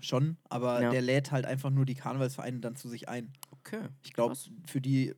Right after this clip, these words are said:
Speaker 1: kostet das, soweit ich weiß, auch nichts, sondern ist ja auch Werbung für ihn.
Speaker 2: Ja,
Speaker 1: Weil
Speaker 2: ja, klar.
Speaker 1: dadurch kommen die
Speaker 2: Ja,
Speaker 1: Leute
Speaker 2: ja.
Speaker 1: zu ihm.
Speaker 2: Krass, okay. Nee, so kenn ich's
Speaker 1: Das ist
Speaker 2: nicht.
Speaker 1: schon recht groß, muss man sagen.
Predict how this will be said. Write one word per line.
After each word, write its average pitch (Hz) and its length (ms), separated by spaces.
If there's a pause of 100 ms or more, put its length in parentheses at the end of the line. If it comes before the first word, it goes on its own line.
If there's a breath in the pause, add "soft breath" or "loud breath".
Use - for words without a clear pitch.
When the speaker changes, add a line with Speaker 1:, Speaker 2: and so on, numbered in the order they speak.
Speaker 1:
kostet 135 320
das, 143 140
soweit 143 240
ich 139 100
weiß, 135 160
auch 139 200
nichts, 139 260
sondern 117 400
ist - 140
ja 117 120
auch 117 120 (100)
Werbung 120 260
für - 140
ihn. 135 180 (140)
Speaker 2:
Ja, 127 140
Speaker 1:
Weil 123 80
Speaker 2:
ja, 135 120
klar. 135 120 (100)
Speaker 1:
dadurch 131 180
kommen 127 180
die 120 60
Speaker 2:
Ja, 120 60
Speaker 1:
Leute 120 160
Speaker 2:
ja. 143 80
Speaker 1:
zu - 140
ihm. 110 180 (460 soft breath)
Speaker 2:
Krass, 135 500
okay. 143 380
Nee, 113 180
so 127 220
kenn 143 180
ich's 160 120
Speaker 1:
Das 107 80
ist 147 40
Speaker 2:
nicht. 135 80
Speaker 1:
schon 151 320
recht 143 240
groß, 135 440
muss 135 200
man 120 160
sagen. 120 460